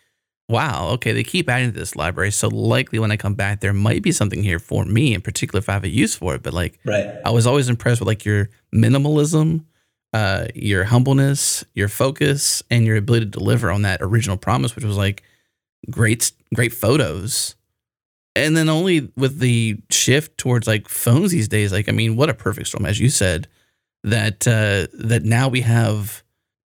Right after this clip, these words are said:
Speaker 1: a professional camera pretty much in my pocket, your pocket. Anybody who can buy a smartphone these days is gonna have essentially four X, as you said, the, the minimum resolution required to post to Unsplash.
Speaker 2: Yep.
Speaker 1: So that's crazy.
Speaker 2: Yeah.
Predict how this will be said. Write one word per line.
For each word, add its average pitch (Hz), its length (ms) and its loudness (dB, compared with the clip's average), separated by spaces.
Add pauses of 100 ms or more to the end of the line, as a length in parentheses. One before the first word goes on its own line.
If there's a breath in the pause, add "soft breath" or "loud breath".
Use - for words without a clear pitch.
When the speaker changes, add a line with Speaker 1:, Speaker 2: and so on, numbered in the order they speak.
(180)
Speaker 1:
a - 40 -12
professional 139 460 -2
camera 135 320 0
pretty 123 180 2
much 117 200 2
in 107 280 0
my 98 200 0
pocket, 127 400 0
your 113 120 0
pocket. 117 400 0
Anybody 135 380 2
who 123 80 4
can 117 160 0
buy 110 180 2
a 107 40 2
smartphone - 540 0
these 101 140 -2
days 98 240 0
is 135 120 -6
gonna 110 160 0
have 117 340 2 (580)
essentially 113 520 0
four 131 280 2
X, 104 160 -2
as 113 120 -2
you 107 80 -2
said, 104 340 0
the, 101 340 2 (240)
the 104 220 0
minimum 113 400 4
resolution 107 420 0
required 120 440 -2
to - 100 -8
post - 360 -6
to - 80 -8
Unsplash. - 720 -4 (100)
Speaker 2:
Yep. 117 320 -4
Speaker 1:
So 98 280 0 (960)
that's 127 160 0
crazy. 120 600 -2 (120)
Speaker 2:
Yeah. 117 320 2